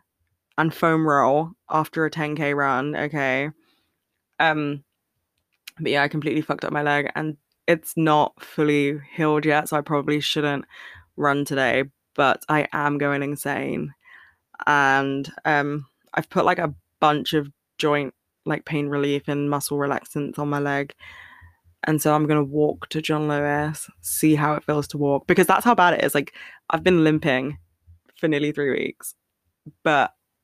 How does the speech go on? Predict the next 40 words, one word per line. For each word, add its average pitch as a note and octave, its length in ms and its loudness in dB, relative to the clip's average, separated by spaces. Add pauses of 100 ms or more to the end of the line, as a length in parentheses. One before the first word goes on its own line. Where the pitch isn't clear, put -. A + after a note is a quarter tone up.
(340)
I'm D#3+ 120 -2
gonna D#3 120 0
go C3+ 480 0
and D3 300 -8 (400)
see D#3 220 -8
how D3 160 -2
it C#3+ 100 -2
is, D3 320 -4 (480)
test - 240 -2
out D#3+ 100 2
my D#3+ 100 4
new D#3 120 6
headphones D3 920 2
on - 140 -2
a D3+ 80 0
run. C#3+ 640 -2 (420)
I F3+ 60 4
really, F3+ 520 4
I F#3+ 80 0
got, G3+ 160 2
like, A3 220 2
the G3 80 2
noise F3+ 280 2
cancelling E3+ 480 0
Beats C#3+ 600 -2 (760)
because F3 180 4
I've F3+ 80 4
never F3+ 180 4
had F#3 260 -2
Beats D3+ 200 0
before C#3+ 320 -2
because D3+ 380 -2 (120)
I D#3+ 120 0
think D#3+ 180 -8
I've D3+ 80 -6
got - 120 -4
a - 40 -6
fat - 320 -2
head. B2+ 320 -2 (640)
<laughs> D4 60 10